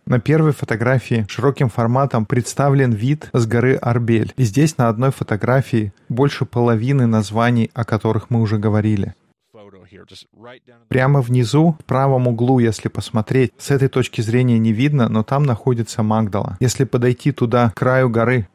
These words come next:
Speaker 1: и прямо вниз посмотреть, ты увидишь Магдалу. Та область с зеленью, которая лежит прямо перед нами, еще до того, как потом поднимаются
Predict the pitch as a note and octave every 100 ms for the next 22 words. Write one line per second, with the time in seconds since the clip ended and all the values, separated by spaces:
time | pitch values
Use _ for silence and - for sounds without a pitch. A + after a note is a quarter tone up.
0 | - C3 B2+ C3 B2+ A2 C3+ - A#2+ -
1 | A#2 - A2+ G#2+ B2+ A#2+ A#2 G#2+ - A2
2 | A2 F#2+ G#2 G#2+ - _ C3 C#3 D3 D3
3 | B2 - - B2+ G#2 B2+ C#3+ C3 A2+ A2+
4 | C3+ C3+ C3+ B2 A#2+ C3+ - C3 B2 A#2+
5 | - A2+ A2 B2 C3 A2+ G#2 A#2+ C3 A#2
6 | C3+ C#3 B2+ B2+ A#2+ - A#2 - B2 A#2
7 | A#2 A2+ A#2 A#2+ A#2+ A2+ - A#2+ A#2